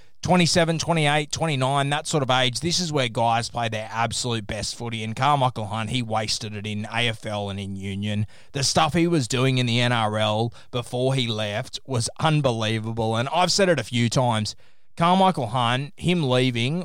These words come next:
one of Billy Slater, Jonathan Thurston, or Cooper Cronk, they have to thank him for leaving 'cause it made their careers. One of those three, their careers could have unfolded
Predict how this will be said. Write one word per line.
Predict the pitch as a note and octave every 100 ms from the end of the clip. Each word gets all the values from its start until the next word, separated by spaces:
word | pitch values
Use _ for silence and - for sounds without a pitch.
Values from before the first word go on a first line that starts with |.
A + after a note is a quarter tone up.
| -
one | B2+ D3+ F3+
of | E3 C3+ C3 D#3+ D3+
Billy | - F3 F#3+
Slater, | - C3 C3+ B2+
Jonathan | A#2 C3+ C3+ A2
Thurston, | B2 A#2+ -
or | G#2
Cooper | - B2 G#2+
Cronk, | - A2+ C3 - - - -
they | B2+ C#3 C#3
have | B2 A#2+
to | - A2+
thank | - A2 G2+
him | A2+ G2+
for | G#2+
leaving | G#2 G#2+ A2 A2+
'cause | B2+
it | B2 B2
made | A#2+ C3+ C3+
their | A#2 G2+
careers. | - G#2+ G#2+ G#2
One | G#2+ A#2+ C#3+
of | D#3+
those | D#3+ C#3 -
three, | - A#2+ A2 G#2+ D#3 E3+ - - - - -
their | C#3+
careers | D#3+ E3 C#3+ B2+ A#2+ C3 C3
could | - C#3
have |
unfolded | B2+ A#2+ G#2+ A#2+ A2+ A2+ A2 B2